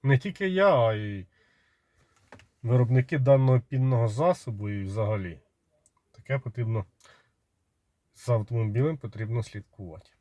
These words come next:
А відповідно, ви слідкуєте за своїм здоров'ям, адже коли працює кондиціонер, там є багато бактерій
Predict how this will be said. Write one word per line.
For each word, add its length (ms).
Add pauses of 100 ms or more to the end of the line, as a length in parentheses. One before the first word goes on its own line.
(840)
А 140
відповідно, 880 (520)
ви 180
слідкуєте 540
за 160
своїм 400
здоров'ям, 640
адже 520 (680)
коли 300
працює 420
кондиціонер, 720
там 280
є 120
багато 440
бактерій 580